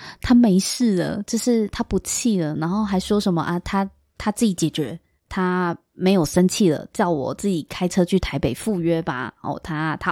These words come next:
OK 了。其实她这通电话要表达的是这个。那我，我真的是非常，非常，非常的感谢她打这通电话，因为如果没有这通电话的话，我会带着非常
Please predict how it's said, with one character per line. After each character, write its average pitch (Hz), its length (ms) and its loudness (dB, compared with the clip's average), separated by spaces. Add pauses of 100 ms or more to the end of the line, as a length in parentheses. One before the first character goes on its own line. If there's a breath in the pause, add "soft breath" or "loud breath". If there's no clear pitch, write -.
OK 220 380 4
了。 147 80 0
其 - 200 0
实 240 60 4
她 233 180 2
这 226 100 0
通 196 200 2
电 190 160 0
话 180 140 -2
要 156 200 -2
表 - 200 -8
达 73 180 -12
的 90 60 -12
是 - 140 -10
这 160 160 -8
个。 - 160 -14 (720 loud breath)
那 294 140 4
我， 202 340 0 (120)
我 175 100 -4
真 220 180 -2
的 208 60 2
是 - 80 -8 (160)
非 190 200 -4
常， 170 260 -2
非 - 240 -2
常， 165 260 -4
非 - 140 -2
常 156 260 -4
的 143 120 -6
感 - 260 -10
谢 170 220 -2
她 156 140 -8
打 - 200 -12
这 151 100 -4
通 147 180 0
电 147 160 -6
话， - 220 -10 (440 loud breath)
因 247 120 4
为 247 60 4
如 220 80 4
果 185 100 0
没 180 120 2
有 180 100 0
这 180 120 -2
通 170 160 0
电 175 160 -2
话 175 140 -2
的 151 80 -4
话， 165 160 -4
我 143 160 -4
会 196 220 -2
带 190 200 -2
着 160 340 -6
非 - 180 -6
常 170 340 -2